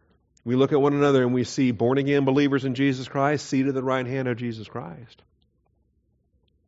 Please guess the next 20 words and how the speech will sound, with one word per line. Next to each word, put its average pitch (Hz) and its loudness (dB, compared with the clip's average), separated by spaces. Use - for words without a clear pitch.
Okay? 135 -12
And 117 -6
if 107 -6
you're 151 2
looking 202 4
at 160 -2
your 139 2
brother 160 2
that 165 2
way, 165 0
you're 160 2
looking 185 -2
at 165 -6
your 127 -8
sister 180 -4
that 165 -2
way, 160 -2
as, 131 4
uh, 117 2
glorified, 160 0